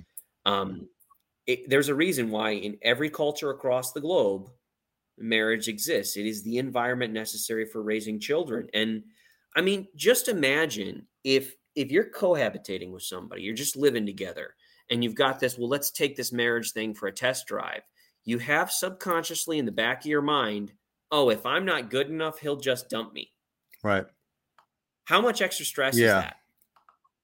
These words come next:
Speaker 1: Even if you're not aware of
Speaker 2: Yep.
Speaker 1: it.
Speaker 2: It's hard to go all in on that, right?
Speaker 1: It, it's super hard. By contrast,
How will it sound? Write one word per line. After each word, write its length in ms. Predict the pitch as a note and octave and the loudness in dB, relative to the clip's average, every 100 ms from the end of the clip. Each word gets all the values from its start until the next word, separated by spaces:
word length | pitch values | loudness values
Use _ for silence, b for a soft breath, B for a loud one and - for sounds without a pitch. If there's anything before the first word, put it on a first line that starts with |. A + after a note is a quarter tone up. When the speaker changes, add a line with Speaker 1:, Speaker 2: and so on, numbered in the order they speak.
| _ - | _ 0
Speaker 1:
Even 240 | G3 G#3 | 4 4
if 140 | F#3 | 4
you're 80 | D3+ | 2
not 320 | C3+ B2+ C3 - | 2 2 0 -4
aware 280 | A2+ G#2+ G#2+ | -4 -2 4
of 60 | |
Speaker 2:
Yep. 180 | G#2+ A2 - _ _ _ _ | 6 6 2 _ _ _ _
Speaker 1:
it. 40 | G#2+ | -6
Speaker 2:
It's 140 | - | 2
hard 140 | A#2 A2 | 2 4
to 60 | |
go 140 | G#2 G#2 | 6 8
all 200 | G2+ G#2 | 8 4
in 100 | G2+ | 0
on 100 | G2 | 4
that, 220 | G2+ D#2 | 4 4
right? 240 | F#2+ A2+ - _ _ b b b b _ _ _ _ - | 0 -2 -6 _ _ b b b b _ _ _ _ -6
Speaker 1:
It, 140 | D#3 E3+ | -2 -2
it's 160 | E3 | -2
super 420 | - - G#3+ G3 C#3 | -2 -2 -2 -2 -4
hard. 360 | A2+ F#2+ - _ b b _ - - D#3 | -2 -4 -6 _ b b _ -20 -18 0
By 180 | C#3+ B2+ | 2 2
contrast, 720 | F#3 B3 - G2 F#2 - | 0 -2 0 -4 -4 -6